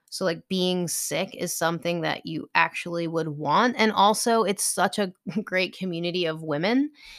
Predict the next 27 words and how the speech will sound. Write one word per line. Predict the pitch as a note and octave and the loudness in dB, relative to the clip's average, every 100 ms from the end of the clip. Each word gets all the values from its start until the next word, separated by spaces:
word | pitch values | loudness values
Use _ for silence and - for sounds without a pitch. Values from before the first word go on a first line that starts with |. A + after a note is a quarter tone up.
| - | -2
that | G3+ G#3 | 2 4
if | G#3+ | 2
you | A3 | 0
say | - G#3+ A3+ | 0 2 4
that | A#3 | 2
you're | G3 F#3+ E3 | 2 2 2
not | E3 E3 D#3 G#3 - | 0 2 4 4 2
sick | - D#4 D#4 | -4 -4 -2
or | A#3 | 0
you | G#3+ G3+ G3 | 0 0 -2
are | E3+ E3+ G3 | 2 2 2
doing | A3 A3+ A#3 | 0 0 0
well, | A#3+ A#3+ A#3+ A3+ | 2 4 4 2
well, | G#3+ | 0
then | A3 A3 | 0 -2
the | |
psychiatrist | G#3+ G#3+ G3+ F#3+ F#3+ - G3 - | -2 -6 2 2 2 -2 -8 -8
is | F#3 | -6
likely | F3 E3+ F3 E3+ | -2 -2 -2 -2
not | E3 D#3 D#3 | 0 0 -2
going | F#3 F#3 F#3+ | -2 -2 -2
to | - | -6
try | F#3 E3+ | -2 -2
to | E3+ | -2
push | - E3+ - | -6 -8 -8
through | F3 E3+ | -8 -4
that | D#3+ D#3 D3+ | 0 0 0